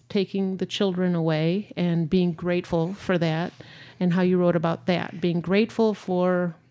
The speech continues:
dead children or losing your mother or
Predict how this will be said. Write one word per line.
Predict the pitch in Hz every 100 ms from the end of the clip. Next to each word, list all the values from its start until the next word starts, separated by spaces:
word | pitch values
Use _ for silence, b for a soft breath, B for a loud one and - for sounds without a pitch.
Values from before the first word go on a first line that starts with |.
| _ _ _ _ _ _
dead | 214 220
children | - 330 302 277 208 135 - -
or | 196 208
losing | 190 220 226 247
your | 233 226
mother | 226 226 214 175 165
or | 196 202 196 196